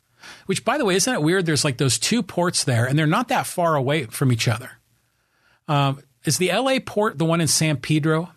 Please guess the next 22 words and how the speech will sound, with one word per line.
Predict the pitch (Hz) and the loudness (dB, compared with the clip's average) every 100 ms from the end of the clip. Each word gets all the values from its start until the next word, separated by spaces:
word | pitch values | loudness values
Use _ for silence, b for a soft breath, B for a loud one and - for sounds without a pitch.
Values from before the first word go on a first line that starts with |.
| - | -4
Um, | 147 131 135 _ - | 0 0 -2 _ -6
Pedro? | 156 151 160 165 | -2 0 0 0
I | 143 | -2
think | 208 220 | 0 0
it | 113 | 0
is. | 104 120 - _ B B B B B B - | -2 -4 -4 _ B B B B B B -2
And | 156 | 0
then | 156 | 2
Long | 147 151 180 | 2 2 2
Beach | 160 160 151 | 0 0 0
is | 123 | 2
the | 139 | 2
one, | 143 147 | 2 0
I | 131 | 0
mean, | 143 170 | 0 2
it's, | 160 | 0
like, | 160 | 0
only | 180 123 | 0 0
a | 113 | 0
few | - 160 | 0 2
miles | 143 135 120 | 2 2 2
away. | 113 131 - | 0 0 -4